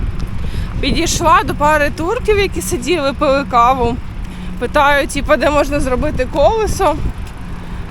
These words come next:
Вони такі кажуть: "А давай познайомимося, типа, ввечері погуляємо". Я кажу: "А де можна колесо зробити?"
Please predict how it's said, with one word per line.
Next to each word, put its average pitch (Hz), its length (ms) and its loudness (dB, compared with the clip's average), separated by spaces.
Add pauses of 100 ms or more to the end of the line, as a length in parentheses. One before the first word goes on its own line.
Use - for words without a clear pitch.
(720)
Вони 262 280 2
такі 311 260 -2
кажуть: 277 520 2 (1120)
"А - 80 2
давай 359 260 6
познайомимося, 285 1120 4 (380)
типа, 277 240 2 (120)
ввечері 277 880 4
погуляємо". 226 880 4 (720)
Я 262 120 4
кажу: 302 300 0
"А 262 160 6
де 330 140 2
можна 453 360 4
колесо 269 440 4
зробити?" 214 600 0